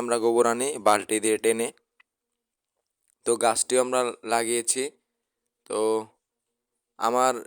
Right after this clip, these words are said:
ভিডিওগুলো যদি আপনাদের ভালো লেগে থাকে অবশ্যই আপনারা লাইক, কমেন্ট, সাবস্ক্রাইব করবেন এবং বেশি বেশি শেয়ার করবেন এবং না টেনে ফুল ভিডিওটি দেখবেন। তো এখন আমি রাতের বেলা গরুকে দিচ্ছি, এটা দু পা তুলে লাথি মারে।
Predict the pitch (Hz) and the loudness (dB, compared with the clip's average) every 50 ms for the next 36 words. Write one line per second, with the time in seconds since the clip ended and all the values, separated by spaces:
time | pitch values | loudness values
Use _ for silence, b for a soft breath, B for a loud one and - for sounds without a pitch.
0 | - 101 107 113 113 104 120 123 127 123 131 131 131 123 131 120 123 123 117 117 | -12 -8 -6 -6 -2 0 0 0 2 0 0 -2 0 -2 0 0 0 0 0 -2
1 | 120 120 120 113 107 110 110 110 113 113 117 113 113 113 110 104 113 113 113 113 | -4 -4 -2 -4 -2 -2 -2 -2 0 0 0 0 0 -2 -2 -2 0 0 0 0
2 | 113 - - - 117 107 113 113 110 107 110 110 107 - - 113 110 110 107 - | -2 -4 -4 -4 -4 -2 -2 -4 -2 0 -2 -2 -2 -4 -6 -6 -4 -4 -4 -4
3 | 113 107 - - 110 107 - - - 107 98 104 107 120 123 _ _ _ _ _ | -2 -4 -2 -2 -2 -6 -6 -4 -6 -4 -4 -4 -6 -8 -10 _ _ _ _ _
4 | _ _ _ _ _ _ _ _ _ _ _ _ 87 101 107 110 110 107 104 - | _ _ _ _ _ _ _ _ _ _ _ _ -4 -2 -2 -2 -2 -4 -8 -14
5 | _ _ 87 98 113 113 - 117 113 113 117 117 113 107 107 _ _ _ _ _ | _ _ -6 -6 -4 -4 -4 -4 -6 -6 -6 -6 -8 -8 -10 _ _ _ _ _
6 | _ _ _ _ _ _ _ _ _ - - - 120 117 113 110 113 117 113 110 | _ _ _ _ _ _ _ _ _ -10 -6 -2 -2 -2 -2 0 -2 -4 -2 -2
7 | 120 127 139 131 110 107 110 110 104 107 _ _ 104 110 120 117 117 110 117 117 | -4 -4 -4 -6 -8 -8 -8 -10 -14 -18 _ _ -8 -4 -2 -2 -2 -2 -4 -4
8 | 113 110 - - 123 117 107 117 110 113 113 107 113 110 107 101 98 113 127 135 | -4 -8 -6 -6 -6 -4 -4 -4 -4 -4 -4 -2 -2 -2 -2 -2 -2 -4 -6 -6
9 | 131 _ 107 107 101 110 123 120 120 117 120 117 117 113 110 - 113 110 113 107 | -6 _ -4 -4 -4 -4 -6 -6 -6 -4 -2 0 0 0 -2 -2 -4 -4 -2 -2
10 | 110 107 107 110 107 - 107 101 107 - - - 120 120 - 120 120 110 95 123 | -2 -2 -2 -4 -4 -6 -8 -10 -10 -8 -4 -2 -2 0 2 2 0 0 2 0
11 | 135 139 - - 135 131 131 131 120 - 110 110 120 113 113 110 - - - 120 | 0 0 2 2 4 4 4 2 0 -2 -2 0 2 2 2 0 0 -2 -4 0
12 | 120 120 117 131 | 0 0 0 0